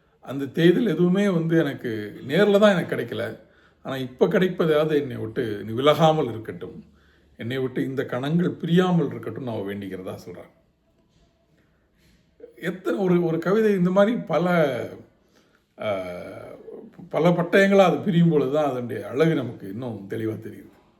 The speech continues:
இது ஒரு நிஜமாவே கவிதை. இந்த மாதிரி ஒரு பல்பொருள் தரும்போது தான் அது இன்னும் ஒரு எடுப்பான கவிதை. அஹ், வள்ளுவர் இந்த, அஹ், அதிகாரத்தை ரொம்ப அழகான ஒரு கவிதையோட தான் முடிச்சிருக்கார். இன்னொரு தடவை குறளை பார்க்கலாம்.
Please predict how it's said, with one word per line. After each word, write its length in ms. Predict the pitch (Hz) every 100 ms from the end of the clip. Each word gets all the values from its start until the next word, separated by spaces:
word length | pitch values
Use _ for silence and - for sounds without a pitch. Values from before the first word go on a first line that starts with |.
| _ _ _ _ - - _ _ _ _ _ - - -
இது 140 | 226
ஒரு 120 | 214
நிஜமாவே 500 | 185 208 208 196 180
கவிதை. 320 | 135 120 107
இந்த 160 | 113 151
மாதிரி 260 | 170 180 160
ஒரு 80 |
பல்பொருள் 600 | - 147 170 175 180 185
தரும்போது 440 | 170 151 151 151 143
தான் 140 | 165
அது 100 | 143
இன்னும் 260 | 135 160 143
ஒரு 120 | 113
எடுப்பான 500 | 113 - - 143 135
கவிதை. 400 | 104 95 87 - _ _ _ _ _ _ _ _ -
அஹ், 260 | 101 98 98
வள்ளுவர் 360 | 113 165 143
இந்த, 500 | 160 175 185 160 147 - -
அஹ், 320 | 123 113 107
அதிகாரத்தை 560 | 110 127 147 135 123 151
ரொம்ப 220 | 131 123
அழகான 380 | 104 131 147 147
ஒரு 120 | 117
கவிதையோட 440 | 123 117 113 113
தான் 180 | 113 107
முடிச்சிருக்கார். 500 | 95 - 87 85 - _ _ - - _ _ _ _
இன்னொரு 160 | 120 117
தடவை 160 | 123
குறளை 240 | 110 110 104
பார்க்கலாம். 440 | 98 90 101 95